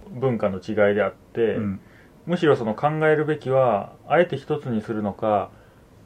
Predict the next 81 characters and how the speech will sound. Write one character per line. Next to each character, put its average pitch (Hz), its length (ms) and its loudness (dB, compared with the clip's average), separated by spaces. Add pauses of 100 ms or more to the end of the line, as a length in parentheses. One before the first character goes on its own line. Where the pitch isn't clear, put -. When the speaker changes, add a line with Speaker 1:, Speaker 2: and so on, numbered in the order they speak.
Speaker 1:
複 - 220 -10
数 135 180 -4
に 110 80 0
す 110 140 -2
る 107 80 2
の 101 100 -2
か 107 200 2
っ 101 60 -2
て - 140 -8
い 107 180 2
う 107 320 0
思 107 80 -6
想 107 420 -2
が、 101 280 2
Speaker 2:
う - 40 -4
ん。 107 40 2
う - 40 2
ん。 90 100 -4 (300)
Speaker 1:
な 127 100 -4
ん - 20 -6
か、 117 80 2
ど 127 160 4
う 139 60 4
い 139 80 0
う - 20 0
思 139 120 -6
考 143 180 0
の 135 80 -2
も 135 100 -2
と 120 120 -2
生 110 80 -2
ま 120 120 2
れ 120 80 2
た 113 140 -2
の 101 140 -4
だ 98 120 -2
ろ 101 140 0
う 92 60 -4
か 95 160 -6
っ - 20 -12
て - 180 -10
い 107 380 -2
う 98 40 -8 (600)
方 101 180 -2
に 98 340 -4 (240)
思 101 300 -2
い 92 80 -4
を 90 40 -10
馳 - 180 -16
せ - 80 -10
た 90 160 -10
い 87 60 -14
で - 100 -20
す - 120 -20
ね。 117 220 -14 (280)
Speaker 2:
ま 127 300 4
あ、 92 60 -6 (140)
こ 123 120 -4
の 110 120 -2
日 113 80 2
本 120 380 0
の 127 360 0
八 104 80 -2
百 123 280 2
万 98 240 -4
っ - 20 -8
て - 200 -10
い - 20 -4
う - 20 -4
も 92 120 -4
の 95 100 -6
が 92 80 -8
ど 120 280 -2
う 127 40 -2
い 120 40 -4
っ 120 40 -20
た 127 200 0
も 127 120 0
の 127 100 2
に 101 180 0
基 - 20 -6